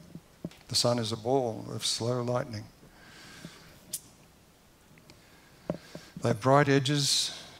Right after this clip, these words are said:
dark cores. That's because on the right is a, um, special effects, uh,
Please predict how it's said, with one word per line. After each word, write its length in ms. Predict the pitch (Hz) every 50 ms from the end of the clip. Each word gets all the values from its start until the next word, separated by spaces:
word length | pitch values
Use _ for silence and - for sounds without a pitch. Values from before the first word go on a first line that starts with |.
| - -
dark 300 | 131 131 135 139 - -
cores. 580 | - - 127 120 120 127 135 135 131 - - -
That's 140 | 127 123 -
because 420 | - 123 - - 131 127 127 120
on 160 | 131 131 127
the 60 | 117 117
right 300 | 123 127 123 120 127 135
is 200 | 135 120 113 123
a, 440 | 120 117 117 117 117 117 113 117
um, 240 | 113 113 113 113 107 - -
special 360 | - - 147 139 - - 123
effects, 640 | 120 - - 139 131 - - - - - - - - - - - - - - - - - - - - - - - - -
uh, 400 | 139 131 127 123 123 123 120 123